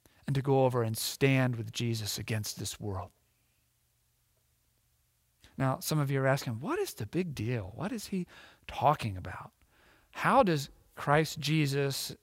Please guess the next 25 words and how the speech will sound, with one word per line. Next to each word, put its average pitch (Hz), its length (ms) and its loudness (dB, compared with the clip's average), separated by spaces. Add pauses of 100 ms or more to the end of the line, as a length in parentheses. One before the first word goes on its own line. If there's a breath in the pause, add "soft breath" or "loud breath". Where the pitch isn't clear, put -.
(1040)
come 208 200 4
into 220 180 6
the 160 140 6
life 156 440 10
of 127 140 -6
someone 151 380 2
in 139 80 2
these 151 240 2
modern 143 420 6
times 131 460 0
and 117 120 -2
these 123 180 -2
circumstances? 107 760 -8
What 277 180 -4
real 277 200 0
difference 123 480 -4
does 104 240 -10
this 113 180 -12
make?" - 220 -12 (1400)
It 165 80 0
makes 170 220 4
a 170 40 6
lot 147 400 8
of 110 140 -2
difference. - 560 -10